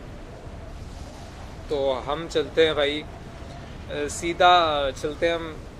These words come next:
city पे, Loot वगैरह करके ना सीधे हम जॉर्जो में जाएंगे और, अ, containers पे जितने बंदे होंगे सबको मारेंगे।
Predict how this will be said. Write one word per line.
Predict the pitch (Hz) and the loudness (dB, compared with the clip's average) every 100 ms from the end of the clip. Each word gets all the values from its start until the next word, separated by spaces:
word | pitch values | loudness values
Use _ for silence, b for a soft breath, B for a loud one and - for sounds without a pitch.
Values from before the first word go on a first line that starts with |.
| - - | -14 -12
city | - 165 165 196 | -2 0 2 4
पे, | 226 226 - - - - - | 4 4 -2 -12 -12 -12 -2
Loot | 151 190 | 4 6
वगैरह | 196 190 196 | 6 8 8
करके | 190 180 190 | 8 4 2
ना | 190 | 2
सीधे | 202 208 185 | 0 0 0
हम | 190 | 0
जॉर्जो | 165 160 156 165 | 4 6 6 4
में | 185 180 | 2 4
जाएंगे | 165 165 | 4 6
और, | 175 170 170 | 8 10 8
अ, | 156 | 6
containers | 156 165 151 170 185 175 | 4 2 4 4 6 4
पे | - | 0
जितने | 185 156 - 214 | 0 -2 0 4
बंदे | 190 185 | 4 4
होंगे | 196 190 | 2 2
सबको | 185 - 160 - 185 | -2 -2 -6 -2 -2
मारेंगे। | 160 143 160 160 156 | 2 2 2 2 -2